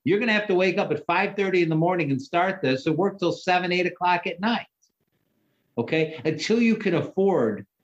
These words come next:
to put a sales manager in place, till you could afford a marketing director, till you can afford an installation coordinator, till you can afford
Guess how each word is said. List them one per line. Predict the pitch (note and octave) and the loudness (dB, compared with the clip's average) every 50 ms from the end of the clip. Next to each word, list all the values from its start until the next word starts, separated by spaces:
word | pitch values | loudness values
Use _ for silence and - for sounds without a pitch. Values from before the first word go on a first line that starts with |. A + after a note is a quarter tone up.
| _ | _
to | - - D3+ | -8 -8 -6
put | D3+ D#3+ F3+ F3+ | -2 0 0 0
a | D#3+ | 0
sales | - - - C#3 B2+ A#2 A2+ A2 | -2 0 0 0 0 0 0 0
manager | A#2 B2 A#2 A2 G#2+ G2+ F2 - A2 G2+ | 0 0 0 0 0 -2 -2 -2 -2 -2
in | F#2 F2 | -4 -6
place, | - - G2+ - - E2+ - - | -6 -6 -6 -6 -6 -10 -12 -8
till | - - F3 F3 | -2 2 2 2
you | F3 G3 G#3 | 4 2 0
could | G3+ G#3 F3+ | 2 2 2
afford | E3 - - - - F#3+ F#3+ F#3 D3 C3 A#2 | 2 0 -2 -2 -2 2 2 4 4 2 2
a | A#2+ | 2
marketing | A2+ A#2+ B2 A#2+ A#2+ A2+ - A#2+ G#2 G#2 G2+ | 2 2 4 2 2 0 0 0 0 0 0
director, | F#2+ G#2 G2+ G2+ F#2+ F#2+ - _ _ - - _ _ _ _ _ - - - - - | 0 0 -2 -2 -2 -6 -10 _ _ -20 -20 _ _ _ _ _ -20 -20 -18 -14 -6
till | - - G#3+ A3 | 0 2 4 4
you | A3 G#3 G3+ - | 6 4 4 2
can | G3 F3+ E3+ | 2 2 2
afford | D#3+ D3+ D3+ - G3 F#3+ F#3 F3+ D3 A2+ G#2 G2+ - - _ _ _ _ _ - | 2 0 0 0 2 2 4 4 4 2 0 -2 -4 -10 _ _ _ _ _ 0
an | C#3+ C#3+ C#3+ | 2 2 2
installation | D3+ C#3+ D3 - - D3+ C3 B2+ B2 A#2 A#2 - C3 A#2+ - - | 2 0 -2 0 0 2 4 4 4 2 0 0 0 0 0 0
coordinator, | - A#2+ A2+ G#2 F#2+ G2 G2 F#2+ F#2 F2+ F2+ - | 0 0 0 0 0 0 2 2 0 -2 -4 -6
till | - - G#3+ A3+ | -2 0 0 0
you | G#3+ G3+ | 0 0
can | E3+ - F3+ F3 | 0 0 0 -2
afford | E3 - - F3+ E3 C3+ B2+ | -2 -2 0 0 2 2 0